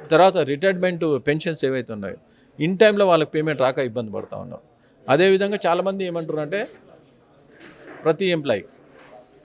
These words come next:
జీపీఎఫ్ ఏదైతే పెండింగ్ ఉందో, అరే జీపీఎఫ్ ప్రతి ఒక్కరు నెల ను-, నెలకు పదివేల నుంచి ఇరవై వేలు వాళ్ళు కూడబెట్టుకుంటారు. ఎప్పుడన్నా అవసరానికి బిడ్డ పెళ్ళికో, కొడుకు పెళ్ళికో, లేకుంటే ఏదైనా ఎమర్జెన్సీ ఇల్లు కట్టుకోవడానికి అవసరం ఉన్నప్పుడు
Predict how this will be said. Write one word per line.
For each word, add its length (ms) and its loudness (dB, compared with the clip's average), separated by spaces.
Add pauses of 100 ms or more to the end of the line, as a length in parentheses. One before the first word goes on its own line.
(280)
జీపీఎఫ్ 460 4
ఏదైతే 340 0
పెండింగ్ 320 -10
ఉందో, 220 -16 (480)
అరే 120 2
జీపీఎఫ్ 680 -4
ప్రతి 200 -2
ఒక్కరు 280 -4
నెల 280 0
ను-, 340 -2
నెలకు 480 -2
పదివేల 380 0
నుంచి 240 -6
ఇరవై 160 -2
వేలు 220 -2
వాళ్ళు 140 -2
కూడబెట్టుకుంటారు. 680 -4 (540)
ఎప్పుడన్నా 680 -2
అవసరానికి 500 -4
బిడ్డ 200 0
పెళ్ళికో, 460 -2
కొడుకు 280 -6
పెళ్ళికో, 420 -4
లేకుంటే 320 -6
ఏదైనా 340 -6 (360)
ఎమర్జెన్సీ 420 -2
ఇల్లు 140 0
కట్టుకోవడానికి 600 -2
అవసరం 280 -4
ఉన్నప్పుడు 440 -8